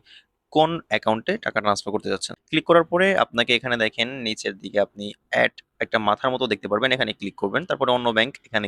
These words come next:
ক্লিক করেন। অ্যাকাউন্ট নাম্বার দিতে বলবে, আপনি যে ব্যাংকে ট্রান্সফার করবেন সেই অ্যাকাউন্ট নাম্বার দেন। তারপরে এখানে আপনি কোন নাম দিয়ে at least সেভ করতে চাচ্ছেন, যেন আপনি পরবর্তীবারে চিনতে পারেন অ্যাকাউন্ট হোল্ডারের নাম না, সেই নামটা আপনি এখানে বসিয়ে দেন। তারপরে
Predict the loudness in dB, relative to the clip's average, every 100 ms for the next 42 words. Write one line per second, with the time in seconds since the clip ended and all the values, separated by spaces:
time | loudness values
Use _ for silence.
0 | -6 -6 0 2 0 -6 -20 -4 -2 2
1 | 0 2 0 2 2 2 0 0 2 0
2 | 0 0 2 2 0 -4 -6 -4 -4 -4
3 | -4 -2 0 0 -2 -4 -4 0 0 0
4 | -4 -10 _ -14 -6 0 2 2 2 0
5 | 0 -6 -8 -4 -2 -2 0 0 0 -2
6 | -4 -2 -4 -4 -8 -2 -2 -2 -8 -6
7 | -6 -6 -8 -10 -4 -4 -4 -4 -2 0
8 | -2 -2 -4 -4 -4 -2 -2 -2 -4 -10
9 | _ -4 -2 0 0 2 4 2 0 -4
10 | -2 -6 -6 -18 -20 _ _ -4 0 2
11 | 2 2 0 -2 -4 -4 -4 -2 -2 -2
12 | -8 -12 _ _ -20 _ -2 0 4 4